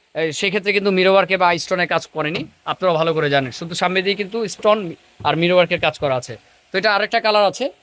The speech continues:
সেই কালারটা আমি খুলে দেখাবো না, এটা এইভাবে দেখে দিচ্ছি। এটা পিচ কালারের মধ্যে রয়েছে। আরেকটা রয়েছে আমার ডলে, ডলে, ডেমিতে লাগানো আছে, এই যে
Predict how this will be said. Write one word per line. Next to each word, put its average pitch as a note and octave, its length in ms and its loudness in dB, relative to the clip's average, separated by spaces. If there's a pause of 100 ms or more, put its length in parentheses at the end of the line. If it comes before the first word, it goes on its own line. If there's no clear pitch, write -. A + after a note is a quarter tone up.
সেই F#3+ 160 -6
কালারটা G3+ 260 2
আমি G#3 120 0
খুলে G3 200 0
দেখাবো F#3+ 280 2
না, A#3 140 0
এটা F3+ 120 -2
এইভাবে F3 280 0
দেখে F3 220 0
দিচ্ছি। E3+ 200 -6
এটা F3 100 0
পিচ - 280 -4
কালারের F#3 240 2
মধ্যে F3+ 240 -2
রয়েছে। F#3 280 0 (300)
আরেকটা G3+ 300 0
রয়েছে G#3+ 240 0
আমার G3+ 160 0
ডলে, F3 220 0
ডলে, E3 260 0
ডেমিতে F3 300 0
লাগানো F3+ 300 0
আছে, E3+ 220 -6
এই E3 120 -6
যে D#3 140 -12